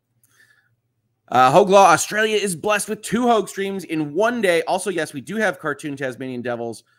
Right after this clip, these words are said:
Also, drop bears, plenty of drop bears." Awesome.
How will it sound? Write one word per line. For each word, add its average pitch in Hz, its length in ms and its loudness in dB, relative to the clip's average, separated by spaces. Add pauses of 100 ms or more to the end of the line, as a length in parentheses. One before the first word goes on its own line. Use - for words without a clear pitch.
(160)
Also, 139 360 -4
drop 127 320 -4
bears, 120 320 -6
plenty 110 300 -14
of 101 60 -14
drop 90 220 -14
bears." 80 300 -16 (180)
Awesome. - 380 -12